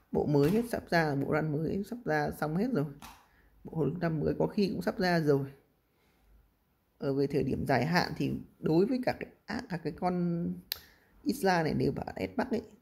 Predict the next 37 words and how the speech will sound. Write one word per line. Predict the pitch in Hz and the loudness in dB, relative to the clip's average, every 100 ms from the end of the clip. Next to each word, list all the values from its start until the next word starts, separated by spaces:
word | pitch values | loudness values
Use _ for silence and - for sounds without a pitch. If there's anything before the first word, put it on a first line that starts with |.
| - | -18
thì | - - | -18 -12
thực | 151 - | -10 -2
ra | 175 | 0
là | 151 - | 0 0
bọn | 151 | -2
sĩ | - | 0
nạp. | 165 147 - - _ _ _ _ _ _ _ _ _ _ _ _ - | 0 0 -4 -14 _ _ _ _ _ _ _ _ _ _ _ _ -2
Lần | 151 131 | -2 2
trước | 208 214 | 2 2
mình | 160 139 | 0 0
chơi | 156 156 143 127 131 | 0 0 -2 -4 -2
kinh | 165 | 0
nghiệm | 165 - | 0 0
từ | - | 0
Benimaru | 151 156 160 156 151 170 147 | 2 2 0 0 2 4 2
rồi. | 131 - _ _ _ _ _ _ _ - | -2 -8 _ _ _ _ _ _ _ -10
Muốn | 151 143 | -6 -6
ti-, | 143 | -6
muốn | 165 151 151 | -6 -6 2
chờ | 165 147 | 4 6
nó | 143 | 4
vọng | 151 156 - | -2 -4 -8
cái, | 147 | -6
cái | - | 0
hộp | 170 139 | 0 -2
vũ | - | -6
khí | - 147 | -4 -2
thứ | 156 | 0
hai | 180 165 | 0 0
này. | 139 143 - | -2 -6 0
Ui | 254 | 0
giời, | - 101 139 | 2 2 2
lâu | 135 156 151 | 4 4 4
lắm | 143 196 | 0 0
các | 294 | -2
bạn | |
ạ. | - | -2